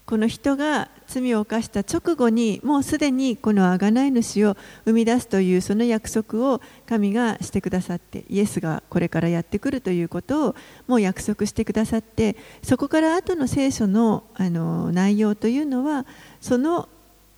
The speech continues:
ことについて、イエスがいか-、どのようにやってく-、くるかということをか-、書かれ-、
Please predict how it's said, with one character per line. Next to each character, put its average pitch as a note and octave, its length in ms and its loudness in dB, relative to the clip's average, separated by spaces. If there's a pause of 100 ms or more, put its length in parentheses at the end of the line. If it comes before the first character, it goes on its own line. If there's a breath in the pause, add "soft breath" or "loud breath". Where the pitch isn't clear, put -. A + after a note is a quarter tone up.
(560)
こ B3 140 -2
と D4+ 100 2
に D4+ 160 0
つ - 140 -2
い D#3+ 80 0
て、 - 260 -12 (1600)
イ G#3+ 100 4
エ G#3+ 80 4
ス G#3+ 120 -2
が F#3 100 0
い F3 40 -4
か-、 - 140 -10 (100)
ど A#3 120 0
の D4 100 0
よ C#4 120 0
う - 20 0
に F3+ 160 -2
や - 80 -4
っ - 40 -4
て - 140 -10
く-、 - 140 -14 (520)
く F#3 120 -4
る D#3+ 80 -2
か - 160 -8
と E3 100 -4
い D#3+ 80 0
う D#3+ 60 -2
こ F3 120 -4
と E3 380 -4 (100)
を C4+ 180 2
か-、 - 260 -10 (340)
書 F#3+ 60 -18
か D#3+ 160 -6
れ-、 - 100 -12